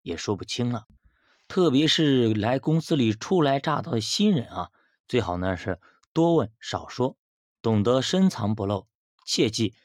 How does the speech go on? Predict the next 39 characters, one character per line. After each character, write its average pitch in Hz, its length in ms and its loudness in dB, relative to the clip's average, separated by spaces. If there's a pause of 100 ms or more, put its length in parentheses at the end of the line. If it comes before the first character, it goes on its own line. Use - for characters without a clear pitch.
(200)
炫 175 280 2
耀 131 160 2
自 123 160 -2
己 107 60 0
的 95 140 -4
聪 - 260 -2
明 110 180 2
才 - 240 -10
智， 101 220 -6 (380)
不 123 80 0
要 143 100 4
任 180 260 4
意 143 100 4
抱 160 280 0
怨 113 140 2
工 160 240 0
作 - 120 0
的 104 60 2
职 117 260 -2
责， 95 220 -8 (380)
也 113 100 0
不 113 80 2
要 143 80 4
随 120 300 0
便 151 180 2
附 143 300 0
和 123 320 -2
同 113 240 -2
事 127 260 -2 (240)
对 123 140 2
公 165 240 2
司 180 260 -2 (180)
或 - 160 0
者 104 60 2
别 104 160 0
人 113 100 2
的 107 80 2
批 147 280 -4
评。 - 180 -14